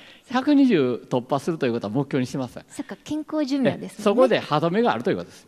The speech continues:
Speaker 2: なるほどです。
Speaker 1: それで歯止めをなくすとね、
Speaker 2: はい。
Speaker 1: 危険なんですよ。
Speaker 2: はい。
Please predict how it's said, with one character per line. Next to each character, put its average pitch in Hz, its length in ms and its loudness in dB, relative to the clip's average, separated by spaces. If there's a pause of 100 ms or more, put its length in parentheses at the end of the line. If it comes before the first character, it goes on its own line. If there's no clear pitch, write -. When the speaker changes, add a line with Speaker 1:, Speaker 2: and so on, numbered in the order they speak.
Speaker 2:
な 208 180 -6
る 202 60 -12
ほ 196 120 -10
ど 185 120 -8
で 175 60 -8
す。 170 60 -10
Speaker 1:
そ 214 100 -2
れ 240 80 2
で 247 80 6
歯 180 200 -2
止 202 120 2
め 233 140 2
を 240 80 4
な 269 100 4
く 262 100 -6
す - 80 -8
と 226 160 0
ね、 156 300 0
Speaker 2:
は 240 140 -2
い。 208 100 -4 (100)
Speaker 1:
危 143 120 -12
険 156 220 0
な 190 140 -2
ん 104 60 -2
で 92 60 -8
す - 120 -14
よ。 80 100 -6
Speaker 2:
は 90 40 -12
い。 - 40 -20